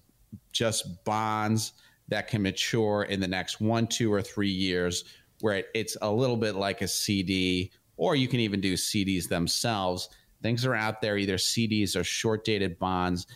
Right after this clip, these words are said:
where I can earn four, sometimes even five percent without any material risk of loss.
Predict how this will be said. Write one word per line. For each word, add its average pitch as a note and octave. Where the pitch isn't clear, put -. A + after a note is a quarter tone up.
where G2+
I F#2+
can F#2
earn F2+
four, G2+
sometimes G#2
even F2+
five G2
percent F#2
without G#2
any G2
material G#2
risk F2+
of D2+
loss. D2